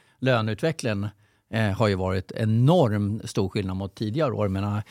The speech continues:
vi tar bara kollektivavtalet i I T Telekom, den landade på fyra komma en procent. Den är ju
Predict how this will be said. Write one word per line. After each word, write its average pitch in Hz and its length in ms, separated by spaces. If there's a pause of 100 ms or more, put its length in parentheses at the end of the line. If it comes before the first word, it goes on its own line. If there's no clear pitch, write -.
(140)
vi 123 120
tar 107 140
bara 98 200
kollektivavtalet 104 960
i 107 80
I 98 40
T 107 160
Telekom, 107 460
den 107 120
landade 101 320
på 98 60
fyra 101 400
komma 101 240
en 95 260
procent. 104 460
Den 110 160
är 110 40
ju 110 100